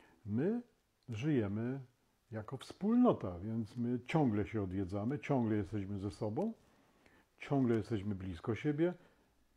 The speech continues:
no i nie mamy potrzeby, żeby w jakiś szczególny, no, okresie czasu gdzieś tam chodzić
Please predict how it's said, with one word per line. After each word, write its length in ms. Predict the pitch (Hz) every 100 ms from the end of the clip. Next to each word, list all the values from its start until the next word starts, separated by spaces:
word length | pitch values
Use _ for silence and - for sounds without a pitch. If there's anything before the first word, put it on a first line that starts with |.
| -
no 100 | 247
i 60 |
nie 120 | 277 269
mamy 240 | 262 143
potrzeby, 500 | 110 - - 110 120
żeby 300 | 95 98 98
w 40 |
jakiś 300 | 95 92 95
szczególny, 680 | - - 110 92 117 110 95 92
no, 140 | 98
okresie 360 | 95 107 101 92
czasu 440 | 117 120 - 113 - _ _ _ _
gdzieś 340 | 92 80 120 117
tam 160 | 117
chodzić 520 | 85 117 101 95 -